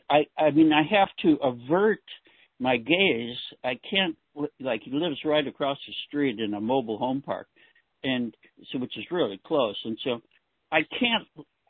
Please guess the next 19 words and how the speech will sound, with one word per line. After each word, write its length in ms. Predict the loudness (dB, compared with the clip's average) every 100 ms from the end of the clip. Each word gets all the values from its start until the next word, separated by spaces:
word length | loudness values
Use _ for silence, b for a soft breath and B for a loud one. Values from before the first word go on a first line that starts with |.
| -14 -12 -2
I 100 | -2
can't 380 | 2 2 2 0
let 280 | 4 4 6
him 480 | 4 6 4 2 -4 _ -8 2
sense, 240 | 2 2 -4 -10 2
like, 200 | 2 6
I'd 120 | 4
love 180 | 6 2 2
to 60 |
be 100 | 2 2
able 160 | 2
to 60 | -4 0
say 160 | 2 4
hi 300 | 4 6 6
and 220 | 6 6
leave 180 | 4 4
it 100 | 2
at 160 | -2 0
that, 320 | 2 2